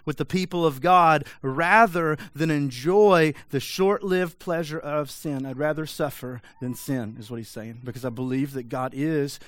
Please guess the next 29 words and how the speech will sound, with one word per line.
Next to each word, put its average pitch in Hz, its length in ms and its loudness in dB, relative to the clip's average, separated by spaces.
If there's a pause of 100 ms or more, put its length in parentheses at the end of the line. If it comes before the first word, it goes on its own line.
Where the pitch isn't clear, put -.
who 127 120 -4
he 113 80 -6
says 147 360 -6
he 127 140 -4
is 117 180 -6
and 117 60 -6
he 120 60 -8
can 104 160 -12
do 139 360 -2 (180)
what 117 80 -10
he 110 40 -8
says 131 260 -4
he's 123 100 -12
gonna 120 140 -6
do." 143 260 -4 (180)
For 160 160 -2
he 196 140 2
considered 165 800 0 (720)
reproach 180 600 0
for - 140 -8
the 120 80 -4
sake 180 440 0
of 143 160 2
the 135 80 -2
Messiah, 120 760 -4
he 107 140 -12
saw 127 340 -2
the 120 120 -10
promise, 90 520 -14